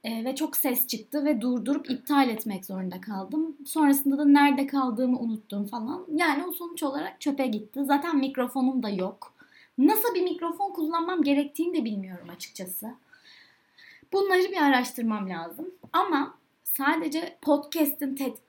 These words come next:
te-, e, teknik detaylarından değil, e, hayata karşı son zamanlarda bir sinirliyim, gerginim. E, P M S döneminin de etkisi olduğunu düşünüyorum. Şu anda böyle bayağı karnım ağrıyor. Bir de ya Şişli'de yaşamak çok zor.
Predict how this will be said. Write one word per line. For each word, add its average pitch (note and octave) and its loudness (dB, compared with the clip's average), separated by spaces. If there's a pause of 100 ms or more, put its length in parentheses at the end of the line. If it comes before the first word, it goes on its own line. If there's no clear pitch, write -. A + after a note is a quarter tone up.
te-, C#4 -4
e, A3+ -4 (440)
teknik C#4 -2
detaylarından G3+ 0
değil, G4+ -4 (220)
e, A#3 -6
hayata F#4+ -2
karşı C4+ -4
son F4+ -2
zamanlarda B3 0
bir F#4 2
sinirliyim, D4+ 6
gerginim. A#3+ -2 (460)
E, A3 -6
P C#4+ 8
M D#4 10
S - -6
döneminin C4 4
de - -6
etkisi - -6
olduğunu F3 -8
düşünüyorum. C#4+ 0
Şu A#3+ -10
anda G#3 -4
böyle A3 -10
bayağı - -6
karnım G3 -4
ağrıyor. C#4+ -2 (600)
Bir G4+ -6
de F4+ 2 (680)
ya C4+ 0
Şişli'de C4+ -2
yaşamak B3+ -2
çok - -8
zor. E3+ -12